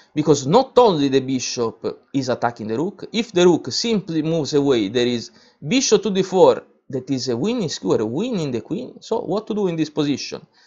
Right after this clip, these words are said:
Aronian brings back the queen with queen to c one, a move that saves the queen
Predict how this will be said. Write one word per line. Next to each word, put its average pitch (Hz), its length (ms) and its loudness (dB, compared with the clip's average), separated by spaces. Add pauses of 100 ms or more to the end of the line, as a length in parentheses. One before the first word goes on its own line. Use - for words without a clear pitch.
(640)
Aronian 170 500 4
brings 185 500 2
back 185 240 4
the 170 100 2
queen 180 360 -2 (220)
with 143 240 0
queen 170 220 -2
to 143 120 -6
c - 160 -6
one, 214 480 0
a 139 80 -2
move 175 280 2
that 135 240 2
saves 208 580 4
the 160 120 4
queen 254 440 -4